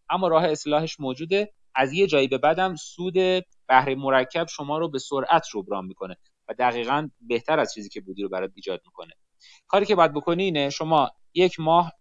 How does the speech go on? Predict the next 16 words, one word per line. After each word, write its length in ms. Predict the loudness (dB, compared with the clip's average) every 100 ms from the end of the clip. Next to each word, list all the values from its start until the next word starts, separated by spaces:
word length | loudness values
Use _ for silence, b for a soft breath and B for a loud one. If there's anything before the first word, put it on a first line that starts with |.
| -6
از 240 | -4 -4 -4
همین 280 | -4 -4 0
فردا 360 | 4 4 2 0
یا 80 | -2
مثلاً 200 | -2 -2
هر 100 | -2
روزی 140 | -2
که 80 | -2
داری 120 | -2
معامله 320 | -2 -4 -6
می‌کنی، 360 | -6 -8 -8 -10 -18 _ -8
استارت 460 | -4 4 4 4
می‌زنی، 320 | -2 -2 -2 -4
پونصد 400 | -6 0 0 2
دلار 440 | 0 4 4 4
رو 300 | 4 2